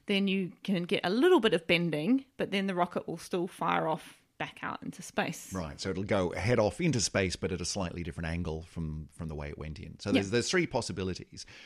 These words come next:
Speaker 2: And, like, like, you know, you can see that with a rocket. That's fine. The really cool thing is that, well,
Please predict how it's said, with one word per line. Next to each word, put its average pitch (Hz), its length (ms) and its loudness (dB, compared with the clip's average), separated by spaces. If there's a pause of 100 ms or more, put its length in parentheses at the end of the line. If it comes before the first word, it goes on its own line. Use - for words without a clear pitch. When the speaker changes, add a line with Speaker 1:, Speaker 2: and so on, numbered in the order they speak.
(180)
Speaker 2:
And, 139 380 2 (360)
like, 185 140 -4
like, - 180 -4 (120)
you - 80 -10
know, 113 160 -8
you 147 120 -4
can 104 120 0
see 107 160 2
that 85 140 0
with 80 120 -4
a 76 60 0
rocket. 90 480 -2 (160)
That's - 280 -2
fine. 95 480 -6 (640)
The 95 80 -2
really 95 340 0
cool 175 320 4
thing 80 240 -4
is 76 220 -8
that, 82 180 -8 (240)
well, - 220 -10